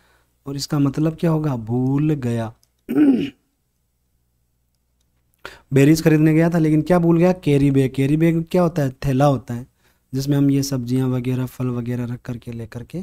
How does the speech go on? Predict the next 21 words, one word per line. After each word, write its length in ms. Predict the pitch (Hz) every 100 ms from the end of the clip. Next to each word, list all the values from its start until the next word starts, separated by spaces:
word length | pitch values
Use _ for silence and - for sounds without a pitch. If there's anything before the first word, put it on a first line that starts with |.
| 170
आते 220 | 120 -
हैं, 60 | 123
सामान, 560 | - 123 127 127 120 123 - _ _
जो 160 | 123 135
भी 140 | 135
सामान 380 | 127 127 123 123
बाजार 360 | 123 117 127 123
का 120 | 127
वो 100 | 120
लेकर 260 | 117 117 113
के 120 | 113
आते 200 | 110 120
हैं, 80 | 123
वो 60 | 135
कैरी 200 | 123 120
बैग 260 | 113 107
है। 80 | 113 _ _ - - _ 123
With 220 | 156 151
him, 240 | 127 123
अपने 280 | 131 135 135
साथ। 420 | - 113 107 _